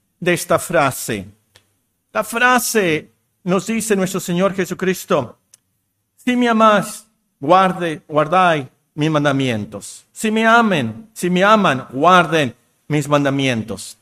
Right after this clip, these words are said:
Otra implicación de nuestro texto es que el Señor es un Dios vivo. El Señor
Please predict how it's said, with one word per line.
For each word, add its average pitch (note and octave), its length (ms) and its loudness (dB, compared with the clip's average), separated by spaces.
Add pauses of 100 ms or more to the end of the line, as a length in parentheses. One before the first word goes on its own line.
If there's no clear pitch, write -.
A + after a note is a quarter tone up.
(400)
Otra A3+ 240 0
implicación A3 680 0
de G#3 80 2
nuestro F#3+ 260 -2
texto F3 680 -2 (420)
es G3+ 260 4
que A3 340 4
el G3+ 180 0
Señor G#3 920 4
es G3 280 2
un G3+ 200 0
Dios F3 540 2
vivo. A#2 460 -2 (840)
El G3 200 0
Señor G3 1000 2